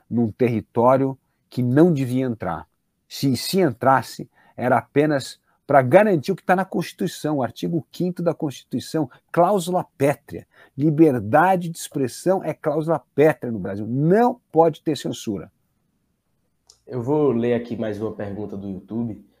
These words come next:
Speaker 2: mas antes eu queria fazer, a gente já tá encerrando,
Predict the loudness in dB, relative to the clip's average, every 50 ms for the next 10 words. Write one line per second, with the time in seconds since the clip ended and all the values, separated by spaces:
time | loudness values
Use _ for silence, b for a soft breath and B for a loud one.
0 | _ _ _ _ -12 -10 -8 -6 -4 -2 -2 0 0 0 0 2 0 0 0 -4
1 | -10 -16 -12 -6 -2 0 0 0 0 -4 -14 -16 -18 -20 -20 _ _ -20 -10 -4
2 | -2 0 0 0 0 0 -2 0 0 0 0 0 -2 -4 -8 _ _ _ -6 -2
3 | 0 0 2 2 2 2 2 0 -2 -2 -4 -6 -6 -4 -2 -4 -4 -4 -6